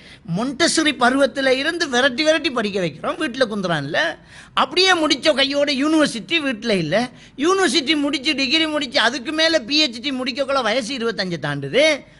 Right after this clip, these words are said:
வந்த உடனே கல்யாணம், அவங்களுக்கு என்ன நடக்குதுன்னே தெரிய-, உலகமே தெரியாது. வெறும் புத்தகத்தோட வந்து நின்று கல்யாணம் முடிச்ச உடனே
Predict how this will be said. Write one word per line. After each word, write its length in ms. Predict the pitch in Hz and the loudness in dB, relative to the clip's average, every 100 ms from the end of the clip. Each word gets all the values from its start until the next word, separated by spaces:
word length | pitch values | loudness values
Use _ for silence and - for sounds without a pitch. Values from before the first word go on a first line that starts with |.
| - | -8
வந்த 200 | 226 262 | -4 -2
உடனே 360 | 220 208 262 277 | -2 -2 -2 -2
கல்யாணம், 640 | 196 208 185 165 226 254 - - - - | -2 0 0 0 -2 -4 -12 -20 -20 -4
அவங்களுக்கு 640 | 165 170 160 156 151 156 | -2 0 0 -2 -2 -2
என்ன 300 | 156 190 247 | -2 0 0
நடக்குதுன்னே 800 | 233 170 160 214 240 240 214 202 | 0 0 2 4 2 2 2 2
தெரிய-, 160 | 185 170 | 2 2
உலகமே 640 | 143 180 226 226 233 285 | 4 4 4 4 4 4
தெரியாது. 380 | 240 240 240 214 | 4 2 4 2
வெறும் 260 | 185 202 185 | 2 0 -2
புத்தகத்தோட 720 | 254 269 277 285 - 247 240 | -2 2 2 2 2 2 2
வந்து 200 | 196 185 | 0 -2
நின்று 340 | 185 185 175 - - | -4 -4 -6 -8 -2
கல்யாணம் 440 | 202 269 247 202 | 2 4 4 2
முடிச்ச 160 | 180 180 | -2 -2
உடனே 200 | 175 175 | 0 -2